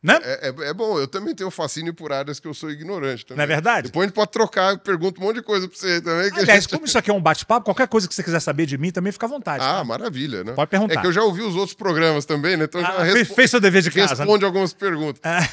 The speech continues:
Speaker 2: Não, não é dever de casa, pô. Foi legal pra caramba, tá legal as entrevistas
Speaker 1: Ah,
Speaker 2: aqui.
Speaker 1: obrigado,
Speaker 2: Tá bom,
Speaker 1: cara, obrigado.
Speaker 2: tá bom o negócio.
Speaker 1: Agora vem cá, o mundo. Cara, eu sempre tive muita curiosidade com isso. Como é que o mundo começou? No caso, a Terra.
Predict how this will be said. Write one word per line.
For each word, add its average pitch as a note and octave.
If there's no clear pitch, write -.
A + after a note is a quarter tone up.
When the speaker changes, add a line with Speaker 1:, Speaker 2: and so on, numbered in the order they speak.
Speaker 2:
Não, G3+
não E3+
é G#3+
dever E3+
de C3+
casa, C3
pô. A2
Foi D3
legal E3
pra D3+
caramba, A2
tá -
legal B2
as A2
entrevistas G2
Speaker 1:
Ah, A2
Speaker 2:
aqui. G#2+
Speaker 1:
obrigado, A#2
Speaker 2:
Tá C#3
bom, G#2+
Speaker 1:
cara, G2+
obrigado. G#2
Speaker 2:
tá G#2
bom -
o A2+
negócio. F2+
Speaker 1:
Agora D#4+
vem F4
cá, C4+
o E4+
mundo. G#3+
Cara, D4+
eu C#4+
sempre -
tive B3
muita G3+
curiosidade C#3+
com B2+
isso. A2
Como F4
é G4
que F4+
o C#4+
mundo G3+
começou? F#3
No B3
caso, C#4
a G#3+
Terra. G2